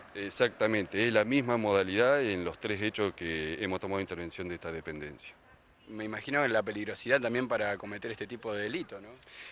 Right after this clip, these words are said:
Speaker 1: Y lleva su riesgo, pero por lo que tenemos entendido, eh, trabajan en sectores donde no se, no se está realizando la actividad.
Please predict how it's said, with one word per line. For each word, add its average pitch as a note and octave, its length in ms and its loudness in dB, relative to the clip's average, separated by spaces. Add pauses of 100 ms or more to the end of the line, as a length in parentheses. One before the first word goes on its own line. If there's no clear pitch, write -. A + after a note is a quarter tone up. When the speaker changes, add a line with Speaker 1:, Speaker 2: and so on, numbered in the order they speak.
Speaker 1:
Y B2 240 4
lleva D#3+ 280 8
su C#3+ 180 2
riesgo, C#3+ 480 8
pero A#2+ 640 8 (280)
por A2+ 120 8
lo A2+ 140 6
que A2 100 0
tenemos D#3+ 320 6
entendido, D#3 800 4
eh, G2 840 4
trabajan B2+ 480 6
en A#2 120 0
sectores C#3 560 2
donde G2 500 2
no A2 160 2
se, G2 480 2
no G2+ 100 -4
se G#2+ 120 -12
está A2+ 120 0
realizando G2+ 400 -2
la F#2+ 60 0
actividad. F#2 400 -4